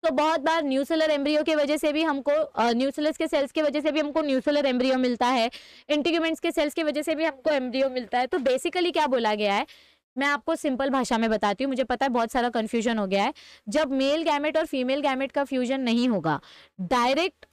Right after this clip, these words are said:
फीमेल गैमेट अपने आप में ही अपना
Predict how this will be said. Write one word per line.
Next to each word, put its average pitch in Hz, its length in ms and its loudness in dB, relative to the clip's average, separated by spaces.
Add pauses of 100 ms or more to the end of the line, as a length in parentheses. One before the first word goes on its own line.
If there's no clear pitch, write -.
(140)
फीमेल 302 340 0
गैमेट 262 480 0
अपने 277 280 -2
आप 285 260 0
में 285 120 0
ही 277 280 0 (300)
अपना 269 440 0